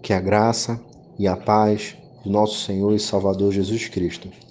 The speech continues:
seja sobre a vida do amado e da amada irmã. Meus irmãos, nós queremos convidar você a abrir a palavra de Deus no livro de segunda Samuel, capítulo cinco, e ler conosco os versos vinte e dois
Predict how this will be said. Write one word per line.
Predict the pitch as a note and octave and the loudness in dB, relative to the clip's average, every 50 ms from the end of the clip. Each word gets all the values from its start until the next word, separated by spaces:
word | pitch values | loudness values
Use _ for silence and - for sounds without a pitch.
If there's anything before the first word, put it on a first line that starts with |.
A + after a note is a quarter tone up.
| - - - - - - | -20 -20 -20 -20 -18 -10
seja | - - G#2+ G#2 G2 G#2+ | -4 -2 -2 0 0 -2
sobre | - - G#2+ G2 F#2+ | -2 -2 0 0 2
a | F#2+ | 0
vida | F#2 F#2 G2+ G2+ G2+ G2 | 0 0 -2 -2 0 -2
do | F#2+ G2 | -2 -2
amado | F#2 F#2 F#2 G2 G#2 G#2+ G#2 G2+ G2+ G2+ G2 - - - - - - - | -2 -2 0 2 4 4 4 4 0 -4 -8 -12 -18 -20 -20 -18 -12 -8
e | G#2 | -4
da | G2 G#2 G2+ | 0 2 2
amada | G2 G2 G2 F#2+ F#2+ G2 F#2+ | 2 2 2 2 2 0 -2
irmã. | E2+ D#2 E2+ D#2 D2+ D2 - - - - - - - - - - - - - - - - - - | -4 -6 -8 -8 -10 -10 -14 -18 -20 -20 -20 -20 -20 -20 -20 -20 -20 -20 -20 -20 -20 -20 -12 -6
Meus | - G2 F#2+ | -4 -2 0
irmãos, | A2 A2 B2 B2 A#2 G#2 - - | 2 4 4 6 4 4 2 0
nós | G#2+ A2 A#2 A#2 G#2+ - - - - - - - - - - | -2 -2 0 -2 -2 -4 -8 -14 -20 -20 -20 -20 -20 -20 -10
queremos | - - A2+ A2+ A#2 A#2+ A#2 - | -4 0 2 4 4 4 2 0
convidar | - - A#2 G#2+ G#2+ A2 A2 | -2 -2 -2 0 0 0 0
você | G#2 F#2+ G2+ F#2 - - - A2 A2+ B2 A#2+ A#2+ - - - - - - - - - | 0 -2 -4 -6 -6 -2 0 2 2 2 0 -2 -10 -16 -20 -20 -20 -20 -20 -16 -8
a | - F2+ | -4 -4
abrir | G2 G2+ G#2+ A2+ | 0 2 4 4
a | A#2 | 4
palavra | A2 - G#2+ G#2 G#2 G2+ G2+ G2 | 4 2 0 0 0 0 -2 -2
de | F#2+ F#2+ | -4 -4
Deus | F2 F2+ G#2+ A2+ A#2 A#2+ B2 A#2+ A#2+ - - - - | -4 0 2 4 4 4 4 2 -2 -8 -12 -14 -12
no | G#2 G2+ G2+ | -8 -4 0
livro | G#2 A2 G#2+ G#2+ G#2+ | 0 0 2 0 -2
de | G#2+ | -4
segunda | G#2 - - G#2 G#2 A2+ C3 C3+ C3+ | -4 -6 -6 -4 -2 0 2 2 0
Samuel, | B2 - - A#2+ G#2 G2 F#2+ F#2+ G2+ G#2+ A2 A#2 A#2 - - - - - - - - - - | 0 -2 -4 -4 -2 -2 0 0 2 2 0 0 -4 -8 -16 -20 -20 -20 -20 -20 -20 -16 -8
capítulo | - G2+ F#2+ - A2+ - A2+ G#2+ | -4 -4 -2 -2 -2 -2 -2 -4
cinco, | G#2 - - - B2 B2+ C3 B2+ - C3+ C3+ - - - - - - - - - - - - - - - | -4 -4 -2 0 2 2 0 0 -2 -6 -6 -8 -16 -20 -20 -20 -20 -20 -20 -20 -20 -20 -20 -20 -14 -6
e | - A2 | 0 2
ler | G#2+ A#2 B2 | 4 4 4
conosco | A#2+ - B2+ A2+ A2 A2 A#2+ B2 A#2+ - A#2 | 4 2 0 2 4 4 4 2 2 0 -2
os | G#2 G2+ | -4 -2
versos | G2+ G#2 A2+ A2+ A2 A2+ - G#2+ | 0 2 2 2 2 0 -4 -6
vinte | G2 F#2+ A2 A#2 A#2 | -4 -4 -4 -4 -4
e | A2 | -6
dois | G#2 G2 G#2+ A2 A#2+ B2 B2 - - | -4 0 2 4 4 4 2 -2 -8